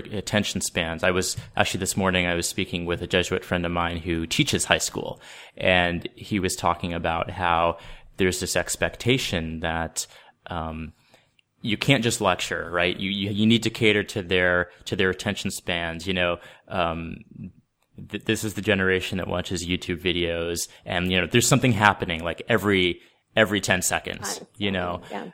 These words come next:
Speaker 1: What do you, what do you say to that without giving your whole talk? <laughs> You
Speaker 2: Yeah,
Speaker 1: know, what is
Speaker 2: yeah.
Speaker 1: your experience of young adults in silence?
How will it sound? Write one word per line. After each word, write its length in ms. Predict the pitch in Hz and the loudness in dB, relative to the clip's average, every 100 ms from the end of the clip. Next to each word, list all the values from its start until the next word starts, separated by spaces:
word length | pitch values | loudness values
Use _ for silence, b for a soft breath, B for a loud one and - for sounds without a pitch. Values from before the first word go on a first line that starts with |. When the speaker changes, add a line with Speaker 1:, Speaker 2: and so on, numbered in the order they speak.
| _ _ _ _ _ _ _ _ _ _ _ | _ _ _ _ _ _ _ _ _ _ _
Speaker 1:
What 220 | 113 117 | 0 4
do 80 | 135 | 4
you, 140 | 123 117 | 4 4
what 80 | |
do 60 | 135 | 4
you 60 | 139 | 4
say 200 | 131 113 | 4 4
to 80 | |
that 300 | 95 90 - - | 4 2 0 -10
without 380 | - 117 135 147 | -4 4 8 8
giving 220 | 147 127 | 8 6
your 140 | 117 107 | 4 4
whole 220 | 104 95 | 2 0
talk? 480 | - 101 92 - - | 2 2 2 -2 0
<laughs> 60 | 151 156 160 127 B B - | 4 6 6 4 B B 0
You 100 | 117 | 4
Speaker 2:
Yeah, 220 | - 98 - | 6 4 -2
Speaker 1:
know, 60 | 107 | 2
what 200 | 139 175 | 4 6
is 160 | 190 | 4
Speaker 2:
yeah. 80 | 143 | 2
Speaker 1:
your 80 | 147 | -2
experience 460 | 139 - 139 139 | -4 -8 -8 -4
of 100 | 98 | -4
young 160 | 87 82 | -4 -4
adults 300 | - - - | -6 -12 -16
in 60 | - | -12
silence? 420 | - - - - | -10 -10 -14 -20